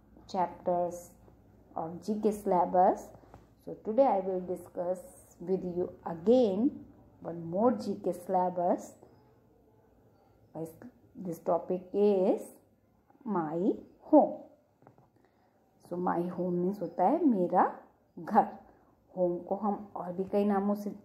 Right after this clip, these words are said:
जानते हैं, जैसे होम को हम house भी कह सकते हैं, है ना? होम कहिए या house कहिए,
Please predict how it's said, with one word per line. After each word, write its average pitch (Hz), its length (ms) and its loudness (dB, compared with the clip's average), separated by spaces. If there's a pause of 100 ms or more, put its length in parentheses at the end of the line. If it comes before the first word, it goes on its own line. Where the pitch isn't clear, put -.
(280)
जानते 185 460 -2
हैं, 247 420 0
जैसे 170 260 -10
होम 175 300 -6
को - 160 -2
हम 220 280 0
house 160 300 -10
भी 202 80 -4
कह 208 200 0
सकते 208 360 -8
हैं, 302 360 0 (300)
है - 40 -2
ना? - 220 0 (560)
होम 175 220 -6
कहिए 208 360 0
या 269 200 0
house 175 360 -6
कहिए, 220 520 -2